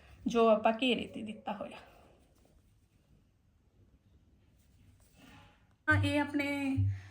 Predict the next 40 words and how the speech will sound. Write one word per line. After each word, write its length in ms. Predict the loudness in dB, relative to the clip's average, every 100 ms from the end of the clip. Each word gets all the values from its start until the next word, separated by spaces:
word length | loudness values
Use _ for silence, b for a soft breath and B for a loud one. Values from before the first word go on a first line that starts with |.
| B -4
ਸੂਟ 220 | -4 2
ਰੈਡੀ 300 | 4 4 2
ਹੋ 100 | -2
ਜਾਂਦੇ 260 | 0 0 -2
ਆ 20 |
ਕਿ 140 | -4
ਜਿੱਦਾਂ 200 | -6 -6
ਛੋਟੇ-ਮੋਟੇ 520 | -6 -6 -2 -2 -2 -4
ਫੰਕਸ਼ਨ 460 | -4 -4 -4 -4
ਆਉਂਦੇ 260 | -2 -4 -4
ਆ 40 |
ਆਪਾਂ, 360 | -4 0 0 0 2
ਤਾਂ 120 | 2
ਉਹਨਾਂ 180 | 2 -2
ਤੇ 100 | 0
ਆਪਾਂ 160 | 0 0
ਇਹਨਾਂ 120 | -2
ਨੂੰ 120 | -4
ਵੇਅਰ 280 | -4 0 0
ਕਰ 120 | 0
ਸਕਦੇ 340 | -2 -8 -6 -8
ਆ, 40 |
ਜਿੱਦਾਂ 480 | -8 -10 -8 -8 -8
ਕਿੱਟੀ 320 | -8 -10 -8 -4
ਪਾਰਟੀ 420 | -4 -4 -6 -8
ਹੋ 160 | -8
ਗਈਆਂ, 260 | -8 -10 -8
ਬਰਥਡੇ 380 | -6 -6 -6 -8
ਪਾਰਟੀ 380 | -6 -6 -6 -8
ਹੋ 160 | -8 -8
ਗਈਆਂ, 340 | -10 -10 -12 -14 B B B B B
ਮਤਲਬ 180 | -8 -6
ਜਿੱਥੇ 220 | -6 -2
ਆਪਾਂ 160 | 0 2
ਜ਼ਿਆਦਾ 300 | 2 4 2
ਹੈਵੀ 260 | 2 0 -2
ਨਹੀਂ 280 | 0 0 0
ਯੂਜ਼ 260 | -2 -6
ਕਰਨਾ 320 | -6 -6 -6
ਚਾਹੁੰਦੇ, 420 | -6 -8 -8 -10